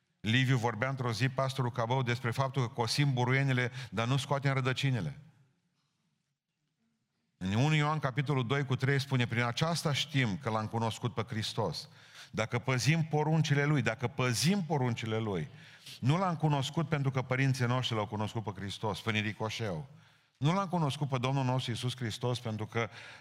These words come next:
am venit în biserică și am citit Biblia sau am făcut niște lucruri, am cântat niște cântări, ne-am spovedit, ne-am rugat și am luat cina și ne-am împărtășit.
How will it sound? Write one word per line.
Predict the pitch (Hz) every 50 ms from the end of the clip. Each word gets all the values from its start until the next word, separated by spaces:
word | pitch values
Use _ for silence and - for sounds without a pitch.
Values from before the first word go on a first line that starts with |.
| -
am | - 98 101 101
venit | 101 110 120 139 135 147
în | 139 127
biserică | 117 113 - - 127 120 120 113 113 107
și | 104 - - 113 110 107 107 101 -
am | 107 107 107 107 107 104 101 90 - - _ _
citit | - - - - - 139 131 107
Biblia | 117 120 123 127 135 147 139 120
sau | - - - - 92 87 85 85 87
am | -
făcut | - 104 - 117 117
niște | 120 113 - 110
lucruri, | 117 123 117 107 101 92
am | 87
cântat | - 110 98 95 120 120
niște | 123 117 - 110
cântări, | 95 - 101 90 90 120 135 139 120 - - - - - -
ne-am | 95 113 113
spovedit, | - - - 113 104 110 113 123 135
ne-am | 135 123 113 107
rugat | 107 101 98 120 131 135
și | - -
am | 107 107 104
luat | 110 123 120
cina | - - 135 120 110
și | 104 -
ne-am | 107 104
împărtășit. | 98 87 98 92 - 107 101 - 113 92